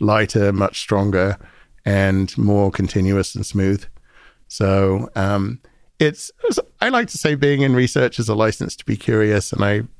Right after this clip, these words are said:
have the same feeling with my hobby. It forced me to read biology and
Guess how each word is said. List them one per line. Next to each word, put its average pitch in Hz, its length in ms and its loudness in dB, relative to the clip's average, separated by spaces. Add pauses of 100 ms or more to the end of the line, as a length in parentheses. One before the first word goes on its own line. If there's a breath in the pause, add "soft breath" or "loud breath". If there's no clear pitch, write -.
(100)
have 104 160 -2
the 104 60 -2
same 95 220 -2
feeling 98 300 -2
with 95 140 -2
my 98 140 0
hobby. 92 380 -2
It 62 200 -2 (540 loud breath)
forced 113 280 -2
me 104 120 2
to 113 120 0
read 101 200 2
biology 98 720 0
and 95 340 -4